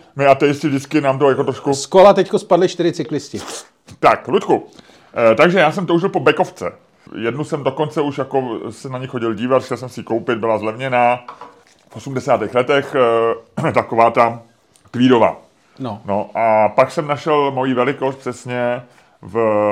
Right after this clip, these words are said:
Speaker 1: americkém málu, v Extonu.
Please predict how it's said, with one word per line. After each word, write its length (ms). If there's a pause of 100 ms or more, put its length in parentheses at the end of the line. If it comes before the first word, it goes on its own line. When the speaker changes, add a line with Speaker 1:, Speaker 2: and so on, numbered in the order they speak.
(100)
Speaker 1:
americkém 800
málu, 880
v 140
Extonu. 680